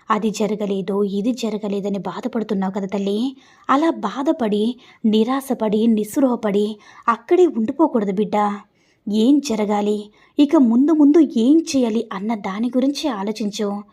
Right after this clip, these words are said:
నా వద్దకు వచ్చిన వారి కోరికలు తీరుస్తానని నేను వాగ్దానం చేస్తున్నాను తల్లి. ఎందుకంటే కోరికలు తీరిపోతే మనిషి సంతృప్తుడై ఆధ్యాత్మిక దృష్టిని సారించి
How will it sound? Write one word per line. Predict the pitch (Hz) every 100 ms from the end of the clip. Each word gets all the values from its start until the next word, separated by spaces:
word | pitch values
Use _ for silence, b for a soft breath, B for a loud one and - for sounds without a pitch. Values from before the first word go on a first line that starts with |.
| b b b -
నా | 214 196
వద్దకు | 196 190 202 220 214
వచ్చిన | 190 190 214
వారి | 196 196 190
కోరికలు | 202 196 208 214
తీరుస్తానని | 202 202 208 208 214 214
నేను | 202
వాగ్దానం | 185 180 190 233 226 226
చేస్తున్నాను | 202 220 208
తల్లి. | 208 202 202 196 b b b b
ఎందుకంటే | 220 196 202 202 190 208 214 269 B B -
కోరికలు | 269 277 339 311 233
తీరిపోతే | 226 208 233 202 196 202 208 247 b b
మనిషి | 214 202 208 247 226 226
సంతృప్తుడై | 233 208 208 269 262 262 214 196 208 233 B B -
ఆధ్యాత్మిక | 214 208 202 226 214 220 208
దృష్టిని | 202 208 202 - 220
సారించి | 202 214 190 202 190 202 196 220